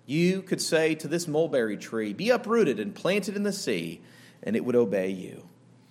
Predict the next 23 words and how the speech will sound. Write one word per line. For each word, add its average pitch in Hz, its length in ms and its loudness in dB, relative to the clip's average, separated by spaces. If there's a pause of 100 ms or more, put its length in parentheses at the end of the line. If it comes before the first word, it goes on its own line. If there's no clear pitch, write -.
(1200)
Will 151 220 6
any 202 260 8
of 151 140 4
you 95 260 -2
who 151 180 2
has 165 160 6
a 180 80 0
servant 202 500 0
plowing 160 540 2
or 101 100 -2
keeping 175 400 -6
sheep 170 420 -4
say 175 280 2
to 175 100 0
him 104 360 -4
when 131 120 0
he 143 200 -2
has 131 160 0
come 175 280 0
in 151 200 0
from 139 160 -4
the 117 80 -2
field, 107 500 -2